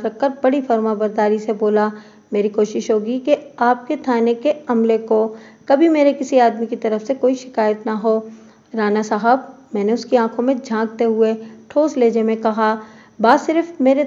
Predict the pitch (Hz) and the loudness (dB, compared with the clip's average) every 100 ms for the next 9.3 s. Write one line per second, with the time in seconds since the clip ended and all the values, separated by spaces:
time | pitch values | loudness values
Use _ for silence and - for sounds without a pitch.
0 | 277 262 269 277 294 269 277 277 294 294 | 0 0 0 0 0 2 0 0 -2 -2
1 | 233 226 247 262 - 233 220 233 233 226 | -2 -2 -2 -2 -4 -2 0 0 2 2
2 | 226 226 - - _ 302 320 311 294 285 | 2 -2 -14 -20 _ -6 -2 0 2 2
3 | 254 247 226 214 220 240 233 277 285 - | 2 2 0 0 -2 0 4 4 2 -16
4 | - _ - 220 220 233 220 220 220 220 | -20 _ -2 0 2 0 0 0 0 0
5 | 214 220 220 240 220 262 - 226 233 220 | -2 -2 -2 -2 0 -2 -2 -6 -2 0
6 | 220 220 220 220 220 - - - - 240 | 0 0 0 -2 -6 -14 -16 -16 0 2
7 | 277 330 - 311 330 330 302 294 285 277 | 4 2 2 2 2 0 -6 -2 -4 -2
8 | 294 302 311 294 240 247 240 233 226 - | 0 2 0 0 0 2 2 0 -2 -2
9 | 220 214 | 0 0